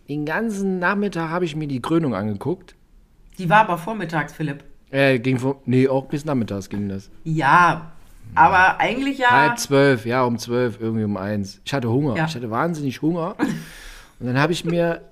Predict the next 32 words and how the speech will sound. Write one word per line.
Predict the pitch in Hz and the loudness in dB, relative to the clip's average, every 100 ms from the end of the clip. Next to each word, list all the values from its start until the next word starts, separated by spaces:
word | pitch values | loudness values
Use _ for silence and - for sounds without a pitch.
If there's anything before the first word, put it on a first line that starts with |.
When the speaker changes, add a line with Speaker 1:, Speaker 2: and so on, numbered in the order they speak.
| - | -6
Speaker 1:
während | 139 156 165 | -2 -2 -4
ich | 151 156 | -4 -2
mir | |
das | 151 143 | -2 -4
angeguckt | 120 180 190 156 147 156 | -2 4 4 2 -2 -2
hab, | 175 - | -2 -4
habe | 135 135 156 | -6 -4 -4
ich | 139 147 | -6 -6
mir | 151 | -4
noch | 147 135 | -4 -4
was | 131 139 | -6 -2
Humoristisches | 147 135 165 156 127 - | -2 0 -4 -8 -10 -6
ausgedacht. | 143 165 143 143 147 | -4 -4 -4 -6 -6
Das | - | -6
mache | 135 139 | -2 -2
ich | |
später | - 147 143 120 | -2 -2 -2 -4
fertig. | 135 139 127 - - _ | -4 -2 -4 -6 -20 _
Wird | 113 110 | -6 -4
eine | 110 | -2
ganz | 107 107 107 | 0 -2 -4
große | - 110 104 | -2 0 2
Nummer. | 104 98 92 - - - - - - - - - | 0 0 -2 -10 -20 -20 -20 -20 -20 -20 -20 -8
So. | 117 110 | -2 0
Speaker 2:
Du | 196 | 2
hast | 240 - | 2 2
doch | 247 | -2
so | 226 220 | 0 -2
schön, | 202 277 277 277 254 | 0 0 0 -4 -6
äh, | - 196 196 190 185 202 | -4 -2 -2 -2 -2 -4
in | 196 | 0
deiner, | 202 196 196 190 185 | 0 2 0 2 0